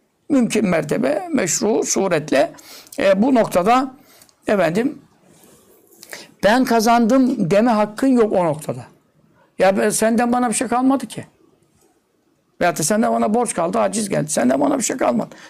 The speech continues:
Ne olacak? Ben bunları kendim kazandım. E, bu hadis ne diyor?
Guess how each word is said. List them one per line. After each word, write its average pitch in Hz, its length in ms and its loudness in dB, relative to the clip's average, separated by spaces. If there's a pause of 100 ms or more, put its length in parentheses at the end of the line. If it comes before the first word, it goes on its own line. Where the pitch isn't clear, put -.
(100)
Ne 262 80 4
olacak? 233 300 0
Ben 226 200 0
bunları 262 220 0
kendim 247 300 0
kazandım. 160 380 -4 (160)
E, 254 340 0 (360)
bu 226 100 4
hadis 262 260 0
ne 214 120 0
diyor? 196 180 0